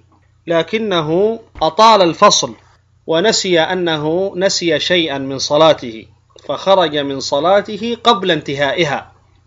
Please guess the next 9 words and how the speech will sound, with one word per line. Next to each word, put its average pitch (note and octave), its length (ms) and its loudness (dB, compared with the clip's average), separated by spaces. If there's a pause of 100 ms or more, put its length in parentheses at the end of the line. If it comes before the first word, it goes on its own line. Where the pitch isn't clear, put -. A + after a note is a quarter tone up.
(200)
فهو A#3 400 4
بين A#3 260 4
حالتين: D#3+ 720 0 (520)
إذا D3 300 -2
سلم F3+ 680 2 (240)
ساهيا E3+ 800 2 (380)
وخرج D3 640 4
من F3+ 240 0
صلاته E3 680 0